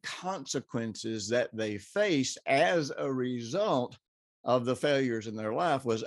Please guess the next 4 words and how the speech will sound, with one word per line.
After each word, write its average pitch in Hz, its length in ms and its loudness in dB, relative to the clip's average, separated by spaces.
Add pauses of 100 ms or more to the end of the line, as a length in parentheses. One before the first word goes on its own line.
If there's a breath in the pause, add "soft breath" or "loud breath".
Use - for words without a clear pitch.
actually 131 920 0
God 131 600 2 (460)
punishing 240 440 0
them. 87 180 -6